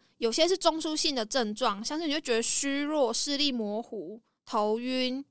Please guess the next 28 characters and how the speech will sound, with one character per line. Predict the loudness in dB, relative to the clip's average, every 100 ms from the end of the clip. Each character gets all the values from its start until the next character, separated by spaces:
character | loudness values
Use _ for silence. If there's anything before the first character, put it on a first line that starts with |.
| _ _ _ -14
然 | -8
后 | 0 2 2 2 0
嗜 | 0 2 0
睡 | 0 0
或 | 2 0
意 | 0 -2
识 | 0 0 -2
混 | -2 -4 -2
乱。 | -2 -2 -6 _ _ _ _ _ _ _ -4
但 | 0
我 | 2
不 | 2
太 | 2 2
确 | 2 2
定 | 2
那 | 0 0
个 | 0
个 | 2 4
案 | 4 2
他 | -2
是 | -4
出 | -4 -4
现 | -2 -4
哪 | -4
样 | -4 -4
子 | -6
的 | -6
症 | -6 -8